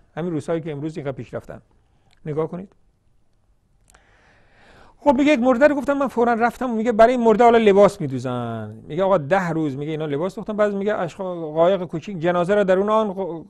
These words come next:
گذاشته قایق را می‌سوزانند. در مورد شخص مالدار میگه کار دیگه ای می‌کنن.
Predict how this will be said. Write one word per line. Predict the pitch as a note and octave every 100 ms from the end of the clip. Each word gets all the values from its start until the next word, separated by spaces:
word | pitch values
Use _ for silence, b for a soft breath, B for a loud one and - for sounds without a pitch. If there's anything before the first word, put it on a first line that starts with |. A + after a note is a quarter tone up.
| _
گذاشته | F3 F3+ E3 A3
قایق | F3+ F#3+ F3+
را |
می‌سوزانند. | F#3 F3 C#3 A#2+ A2 G#2 _ b b b b b
در | E3+
مورد | F#3 G#3+ C4
شخص | - A#3+ -
مالدار | A3 G3+ G3 A3+
میگه | G#3+
کار | G#3 A3 G3+
دیگه | F3+
ای | F3
می‌کنن. | C#3 A#2 A#2 G#2+